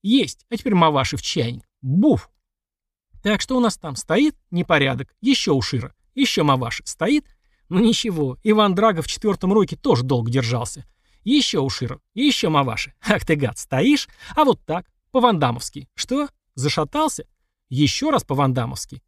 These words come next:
Вот теперь хорошо. Глазки закатываются. Стой, не падай. Я сейчас.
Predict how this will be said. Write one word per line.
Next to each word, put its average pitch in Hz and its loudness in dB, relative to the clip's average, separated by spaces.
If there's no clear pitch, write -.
Вот 254 0
теперь 151 -4
хорошо. 135 -2
Глазки 233 0
закатываются. 135 -4
Стой, 156 4
не 175 0
падай. 131 -2
Я 302 0
сейчас. - -6